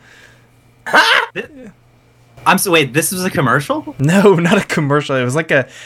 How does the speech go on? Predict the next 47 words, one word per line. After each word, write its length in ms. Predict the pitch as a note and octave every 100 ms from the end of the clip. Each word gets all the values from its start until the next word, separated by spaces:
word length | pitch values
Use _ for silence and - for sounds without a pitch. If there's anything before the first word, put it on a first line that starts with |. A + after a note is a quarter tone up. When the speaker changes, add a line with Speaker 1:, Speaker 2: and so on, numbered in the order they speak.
| - -
Speaker 2:
it 100 | C3+ D#3+ D3
was 100 | C#3+
a 40 |
video 300 | B2+ D#3+ F3
I 40 |
think 160 | C#3 D#3+
I 40 |
saw 160 | C3+ C#3
on, 80 | B2
like, 160 | A2
TikTok 480 | - C3 - B2+ A2
or 20 | G#2+
something, 360 | G#2+ - G#2
but 100 | A2
it 40 | A2
was, 100 | A2
like, 120 | G#2+
"Never 280 | B2 B2+ B2
piss 300 | - B2+ -
off 180 | A2 -
a 80 |
witch," 400 | A2 A2+ - - - - - C#3+
and 80 |
it 80 | C#3
literally 300 | C3+ E3 F3+
is 100 | D3+
just, 240 | D3+ C#3+ C#3+
like, 240 | B2+ - - - -
a 80 | C#3
camera 440 | - C3+ C3 C3+
spinning 480 | C3 - C3+ C3 C3+
around, 480 | B2 A2+ A2+ A#2 A#2
like, 120 | A#2
a 60 | A2+
lemon 440 | A#2 B2+ C#3 C#3
with 160 | B2 -
toothpicks 680 | C3+ B2+ - - F3+ -
in 120 | D#3
it, 80 | D3+
and 120 | C3
it 60 | B2
looks 180 | D3 D3+
like 220 | C#3 -
cum 320 | - A#2+ B2
on 300 | C#3 C#3 D3+
it. 120 | D#3+
Speaker 1:
<laughs> 40 | -